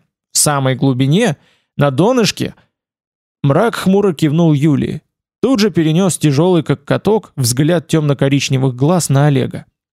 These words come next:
Тот словно бы стал меньше ростом, вмялся в сиденье. Ярко-красные волосы стали просто рыжими,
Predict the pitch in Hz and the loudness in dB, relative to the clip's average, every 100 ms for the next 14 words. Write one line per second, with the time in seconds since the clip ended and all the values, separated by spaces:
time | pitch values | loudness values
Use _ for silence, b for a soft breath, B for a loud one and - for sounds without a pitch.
0 | _ _ - 262 247 233 254 240 220 214 | _ _ -2 -2 0 0 2 2 0 -2
1 | - 220 196 208 - 156 170 151 - - | 0 0 2 0 0 0 0 -2 -4 -10
2 | - - 135 147 165 - 143 - 135 135 | -10 -6 0 2 2 0 0 0 0 0
3 | 127 - - _ _ _ _ _ 131 147 | -2 -10 -16 _ _ _ _ _ 0 2
4 | 156 143 147 143 127 143 143 175 147 - | 2 -2 0 0 0 0 2 2 0 -2
5 | 131 165 170 - 185 165 185 233 170 120 | -2 0 0 0 0 0 0 0 0 -2
6 | - | -10